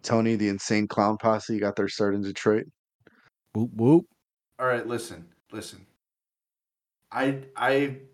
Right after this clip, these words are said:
Speaker 3: would say on a scale of one to ten, I enjoy I C P's music at about a three. All right? But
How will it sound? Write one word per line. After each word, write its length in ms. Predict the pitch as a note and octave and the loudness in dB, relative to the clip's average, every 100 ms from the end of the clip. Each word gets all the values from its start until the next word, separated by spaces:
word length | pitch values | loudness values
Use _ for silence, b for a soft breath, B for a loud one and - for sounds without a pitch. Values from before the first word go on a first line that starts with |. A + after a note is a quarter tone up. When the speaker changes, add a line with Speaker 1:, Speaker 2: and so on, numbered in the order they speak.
| _ _ - | _ _ -4
Speaker 3:
would 180 | D3 C#3+ | -4 -4
say 260 | - C#3+ | -4 0
on 140 | D#3+ D3+ | 0 0
a 40 | |
scale 300 | C3+ C#3 C#3 | -4 -4 -2
of 100 | A#2 | -2
one 120 | A2+ G#2+ | -4 -6
to 60 | |
ten, 440 | G#2 G2+ G2 G2 - _ _ _ _ _ | -8 -8 -8 -8 -16 _ _ _ _ _
I 140 | G#2 B2 | -2 0
enjoy 800 | C3+ A#2+ - G#2+ A2 A2+ G#2+ G#2 _ _ _ | -2 -6 -8 -6 -4 -4 -4 -8 _ _ _
I 160 | G#2 G#2 | -8 -6
C 240 | - A2+ | -8 -14
P's 320 | G#2+ A2+ G#2 | -14 -14 -10
music 340 | G2+ F#2+ G2+ G#2 | -10 -10 -10 -8
at 100 | G2 | -8
about 260 | G2 F#2 | -8 -10
a 40 | F2+ - | -12 -18
three. 300 | - - - _ _ _ _ _ _ _ | -20 -20 -20 _ _ _ _ _ _ _
All 80 | G2 | -12
right? 220 | F#2 G#2 b b _ _ - | -10 -10 b b _ _ 0
But 420 | A#2 G2+ - | 2 2 -4